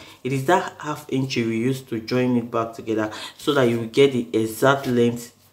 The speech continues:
that you have already drafted out. And then for the back body, I did exactly the same thing.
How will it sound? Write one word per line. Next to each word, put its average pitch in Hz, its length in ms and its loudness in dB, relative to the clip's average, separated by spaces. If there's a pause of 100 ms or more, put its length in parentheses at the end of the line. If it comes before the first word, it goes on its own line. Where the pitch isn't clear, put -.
that - 340 -8
you 110 160 -2
have 104 260 -4
already 117 360 2
drafted 110 500 -4
out. 101 320 -6 (500)
And 139 160 4
then 147 140 6
for 143 180 0
the 135 160 2
back 175 320 6
body, 127 360 0 (1040)
I 127 120 -2
did 160 380 2
exactly 151 580 2
the 127 160 -6
same 165 280 6
thing. 160 460 2